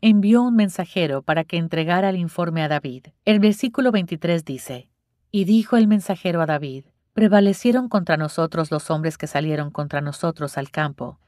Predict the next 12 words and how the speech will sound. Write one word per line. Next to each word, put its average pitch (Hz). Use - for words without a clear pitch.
bien 160
que 151
nosotros 180
les 175
hicimos 214
retroceder 151
hasta 143
la 143
entrada 143
de 135
la 131
puerta. 127